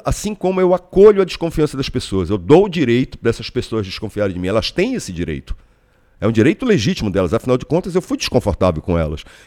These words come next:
Então, elas é um direito delas. Algumas dessas pessoas, que são pessoas importantes na minha vida até hoje, e se elas estão aqui vendo isso, vão saber que é verdade, pra alguma,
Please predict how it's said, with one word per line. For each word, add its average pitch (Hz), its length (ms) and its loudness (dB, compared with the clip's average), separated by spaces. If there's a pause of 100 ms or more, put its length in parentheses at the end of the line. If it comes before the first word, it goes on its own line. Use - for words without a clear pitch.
Então, 190 160 0
elas 294 180 0
é 285 40 0
um 302 80 2
direito 294 300 2
delas. 190 480 0 (380)
Algumas 254 380 4
dessas - 260 -2
pessoas, 90 720 -4 (540)
que 135 100 -2
são 180 220 0
pessoas 120 340 -2
importantes 127 720 -2
na 85 80 -2
minha 82 160 -6
vida 78 180 -10
até 110 160 -8
hoje, 120 360 -2 (460)
e 110 80 -6
se - 180 -4
elas 120 400 -2
estão 101 320 -2
aqui 87 480 -6 (720)
vendo 98 460 -6
isso, 117 260 -2
vão 104 120 -4
saber 92 280 -8
que 101 80 -8
é - 20 -8
verdade, 90 480 -6 (340)
pra 147 120 -2
alguma, 165 440 0